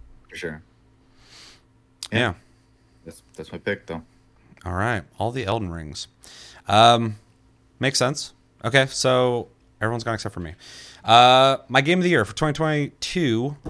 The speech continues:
Speaker 2: um, this was really hard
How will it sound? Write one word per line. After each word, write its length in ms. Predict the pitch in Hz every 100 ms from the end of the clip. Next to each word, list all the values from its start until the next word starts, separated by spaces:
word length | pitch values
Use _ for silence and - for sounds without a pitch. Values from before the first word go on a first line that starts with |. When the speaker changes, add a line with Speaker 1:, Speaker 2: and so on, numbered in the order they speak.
| -
Speaker 2:
um, 480 | 117 127 127 127 120 _ _ _ _ _ _ _ - - -
this 120 | 120
was 120 | 147
really 180 | 120 120
hard 300 | 107 104